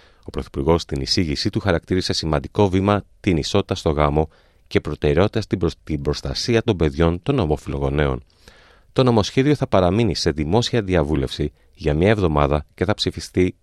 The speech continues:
στις δώδεκα με δεκατρείς Φεβρουαρίου. Τις τάσεις αποχής επέλεξε ο Μάκης Βορύδης. Επιστολή στο Κογκρέσο έστειλε την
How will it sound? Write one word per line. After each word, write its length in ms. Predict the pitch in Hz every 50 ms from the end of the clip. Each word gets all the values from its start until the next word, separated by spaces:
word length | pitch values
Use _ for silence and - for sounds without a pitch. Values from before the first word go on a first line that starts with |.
| _ _ _
στις 280 | - - - - 117 90
δώδεκα 420 | 78 90 87 82 87 - - 87
με 80 | 87 95
δεκατρείς 360 | 92 95 - 87 - - 76
Φεβρουαρίου. 600 | - 73 69 64 65 65 67 73 73 65 60 - _ _ _ _ _ _ _ _ - _ _ -
Τις 220 | - 78 78 -
τάσεις 280 | - 87 85 - - -
αποχής 440 | - - - - - 127 127 - -
επέλεξε 520 | - - - 110 104 104 101 - - 110 - -
ο 120 | 110 107
Μάκης 340 | 92 76 78 - - - 69
Βορύδης. 540 | 69 69 69 73 73 67 65 64 - - _ _ _ _ _ _ _ _ - - _ _ _ _ _ _ _ _ _ _ _ _ _ _ _
Επιστολή 600 | - 123 - - 110 - - - 90 87 107 139
στο 140 | 131 - 160
Κογκρέσο 520 | - - 117 104 92 117 139 127 - - 104
έστειλε 240 | 107 - - 107
την 100 | 98 -